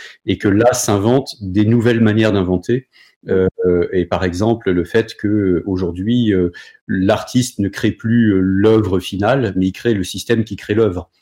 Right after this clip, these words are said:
Et, euh, là, c'est un renversement qui est, qui est très, très intéressant parce qu'il peut impliquer tout un tas de choses. Il peut impliquer de, de la data extérieure, il peut impliquer du public extérieur, il peut impliquer plein de choses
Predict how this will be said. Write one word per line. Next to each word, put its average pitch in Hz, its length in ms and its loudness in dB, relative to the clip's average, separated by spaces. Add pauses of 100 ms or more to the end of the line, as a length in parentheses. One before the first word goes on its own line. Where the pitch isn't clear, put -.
(220)
Et, 92 240 2
euh, 90 200 2
là, 104 180 2
c'est - 220 -8
un 85 40 -8
renversement 92 540 -4
qui 90 260 -2
est, 92 160 -4
qui - 140 -12
est 55 420 -6
très, - 160 -2
très 104 220 0
intéressant 92 440 0
parce - 160 -8
qu'il - 160 -8
peut 120 120 4
impliquer 110 420 2
tout 110 160 -12
un 98 80 0
tas 92 120 -4
de - 40 -6
choses. 123 280 0
Il 95 80 -4
peut 98 120 -4
impliquer 101 460 0
de, 87 240 -4
de 90 120 -4
la 92 120 0
data 95 340 0
extérieure, 95 480 0
il 107 80 0
peut 98 100 -2
impliquer 95 340 -2
du 90 100 -2
public 95 340 -4
extérieur, 98 440 0
il 95 80 -2
peut 101 100 0
impliquer 98 440 -4
plein 110 180 0
de 107 60 2
choses 139 380 0